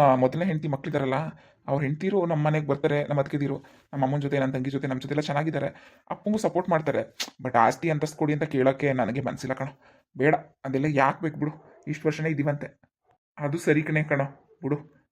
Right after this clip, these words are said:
ಅವ್ರಾಗ್ ಅವರೇ ಕೊಟ್ರೆ ತಗೋ, ಹಂಗಂತ ಆಸ್ತಿ ಅಂತಸ್ತು ಅಂತ ನೀನೇನ್ ಕೇಳಕ್ ಹೋಗ್ಬೇಡ. ಕಷ್ಟಪಟ್ಟು ದುಡಿತೀನಿ ಅಂತ ಇದೀಯಾ, ಒಳ್ಳೆ ಕೆಲ್ಸ ಸಿಕ್ಕಿದೆ, ತಂಗಿನ್ ಮದ್ವೆ ಮಾಡು ಅಷ್ಟೇ, ಬೇರೆ ಏನಕ್ಕೆ ತಲೆ ಕೆಡ್ಸ್ಕೊಬೇಡ. ಅಷ್ಟೇ ಕಣೋ, ನಾನು ಹಂಗೆ ಅನ್ಕೊಂಡ್ ಸುಮ್ನಿದೀನಿ. ಸರಿ ಮಚ್ಚ, ಇನ್ನೇನ್ ಸಮಾಚಾರ?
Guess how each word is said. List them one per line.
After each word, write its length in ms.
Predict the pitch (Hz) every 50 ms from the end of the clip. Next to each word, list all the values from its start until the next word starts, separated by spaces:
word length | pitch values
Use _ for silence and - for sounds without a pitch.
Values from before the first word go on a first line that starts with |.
| _ -
ಅವ್ರಾಗ್ 300 | 135 131 135 151 165 156
ಅವರೇ 180 | 147 147 165
ಕೊಟ್ರೆ 280 | 170 165 143 143 170 170
ತಗೋ, 380 | - 151 139 143 143 - - -
ಹಂಗಂತ 260 | 135 131 135 131 139
ಆಸ್ತಿ 340 | 165 139 131 135 135 - 170
ಅಂತಸ್ತು 280 | 156 139 147 143 - -
ಅಂತ 100 | - 151
ನೀನೇನ್ 400 | 147 135 131 131 135 151 185 -
ಕೇಳಕ್ 220 | 143 139 147 147
ಹೋಗ್ಬೇಡ. 280 | 143 139 127 - 131 - - - - - - - - _ _ _ _ _ _ _ -
ಕಷ್ಟಪಟ್ಟು 500 | - - 131 - - 156 151 165 156 139
ದುಡಿತೀನಿ 420 | 131 127 135 147 143 180 165 160 160
ಅಂತ 160 | 151 151 160
ಇದೀಯಾ, 280 | 151 139 139 135 135 - -
ಒಳ್ಳೆ 200 | 170 180 190 196
ಕೆಲ್ಸ 240 | - 147 139 143 170
ಸಿಕ್ಕಿದೆ, 640 | 170 - 165 - 147 127 131 - - - - - - - -
ತಂಗಿನ್ 320 | - 135 135 135 165 160 147
ಮದ್ವೆ 220 | 131 135 151 165
ಮಾಡು 280 | 165 147 135 135 135 -
ಅಷ್ಟೇ, 560 | - - 143 - - 165 - - - - - 131
ಬೇರೆ 200 | 139 147 156 151
ಏನಕ್ಕೆ 400 | 139 143 156 175 185 - - 175
ತಲೆ 220 | - 156 139 143
ಕೆಡ್ಸ್ಕೊಬೇಡ. 420 | 156 156 151 - - 147 131 131 - - - - - - - - - - - - - - - - _ _ _ _
ಅಷ್ಟೇ 200 | 143 139 - 143
ಕಣೋ, 140 | 139 151 156 151 - - - - - _ -
ನಾನು 200 | 143 147 147 156
ಹಂಗೆ 160 | 147 139 151
ಅನ್ಕೊಂಡ್ 240 | 147 139 143 151 151
ಸುಮ್ನಿದೀನಿ. 360 | 156 139 143 147 143 147 151 - - - - - - - - _ _ _ _ -
ಸರಿ 160 | - 202 214
ಮಚ್ಚ, 220 | 226 233 208 - 185
ಇನ್ನೇನ್ 360 | 196 220 208 196 233 262 262
ಸಮಾಚಾರ? 380 | 254 208 190 196 - 208 180